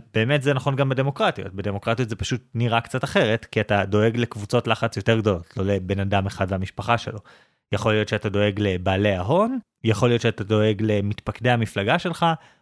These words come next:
או לאנשים מאזור גיאוגרפי מסוים. אבל בכל מקרה, לפי הניתוח הזה, שלטון זה בהכרח עבודה בלתי פוסקת של לאזן בין הרבה מאוד אינטרסים ומקורות כוח, והתוצאה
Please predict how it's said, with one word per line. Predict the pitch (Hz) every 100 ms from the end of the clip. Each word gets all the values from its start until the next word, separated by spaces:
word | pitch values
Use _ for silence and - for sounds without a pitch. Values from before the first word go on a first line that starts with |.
| _
או | 165 170
לאנשים | 139 120 - 135 127
מאזור | 113 104 110 104
גיאוגרפי | 104 104 107 101
מסוים. | 95 92 107 110 - _ _ _ _ _ _ -
אבל | 113
בכל | 107 - 170 233
מקרה, | 262 - 113 120 -
לפי | 107 - 127
הניתוח | 131 127 123 104 - 220 240
הזה, | 123 104 107 - _ _ -
שלטון | - 120 175 202 220 -
זה | 117
בהכרח | 107 110 98 156 185 -
עבודה | 127 110 104 135 156 -
בלתי | 107 110 -
פוסקת | 160 110 - 175 175 240 - _ _ _ -
של | - 120 107 -
לאזן | 113 113 127 101 98 120 214 269 240
בין | 123 107 120
הרבה | 107 113 160
מאוד | 156 131
אינטרסים | 123 120 113 117 123
ומקורות | 113 107 - 95 95
כוח, | - - - - - _ _ _
והתוצאה | 110 107 110 - 175 262